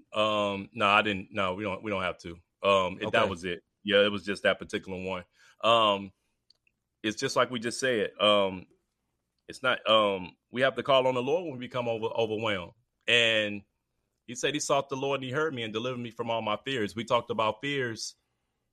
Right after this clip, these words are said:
Speaker 1: last Bible study. These scriptures are inter-, interchangeable, folks. Like, just stand on 'em. You know what I'm saying? "I sought the Lord." You gotta seek the Lord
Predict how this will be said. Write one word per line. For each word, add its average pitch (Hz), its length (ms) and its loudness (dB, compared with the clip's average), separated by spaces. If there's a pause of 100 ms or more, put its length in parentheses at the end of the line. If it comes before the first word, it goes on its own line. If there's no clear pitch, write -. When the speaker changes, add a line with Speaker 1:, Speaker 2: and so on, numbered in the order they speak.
(240)
Speaker 1:
last 135 560 4 (160)
Bible 107 260 2
study. 87 420 0 (1400)
These 131 160 -4
scriptures 156 420 -4
are 117 80 2
inter-, 127 220 -2
interchangeable, 117 760 -4
folks. 101 400 -2
Like, 98 400 2 (340)
just 123 300 -10 (260)
stand 147 480 -2
on 101 160 -2
'em. 87 120 -20 (120)
You 113 120 -8
know 123 60 0
what 123 60 2
I'm 117 80 -4
saying? 120 200 0
"I 123 160 4
sought 139 400 0
the 123 80 -4
Lord." 117 360 -2
You 143 80 -8
gotta 156 180 0
seek 147 240 -6
the 123 80 -4
Lord 131 340 2